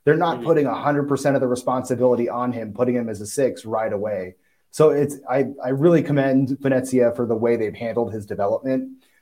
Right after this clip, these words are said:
Speaker 1: Um, but I think, you know, eventually, obviously the talent's there, it just needs to be formed right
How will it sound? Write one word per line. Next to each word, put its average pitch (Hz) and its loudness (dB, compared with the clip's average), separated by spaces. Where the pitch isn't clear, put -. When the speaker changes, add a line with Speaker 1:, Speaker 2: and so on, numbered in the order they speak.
Speaker 1:
Um, 113 0
but 135 2
I 139 2
think, 175 2
you 180 -2
know, 147 2
eventually, 131 0
obviously 123 -2
the - -14
talent's 127 -2
there, 123 2
it - -16
just 123 -6
needs 123 -4
to - -20
be 117 -4
formed 123 0
right 113 0